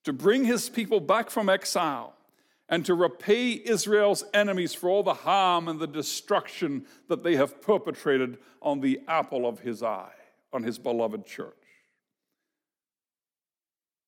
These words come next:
He comes with recompense. See that word there in the end of verse ten?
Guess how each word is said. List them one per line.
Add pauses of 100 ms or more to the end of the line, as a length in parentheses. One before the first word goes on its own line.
(480)
He
comes
with
recompense.
See
that
word
there
in
the
end
of
verse
ten?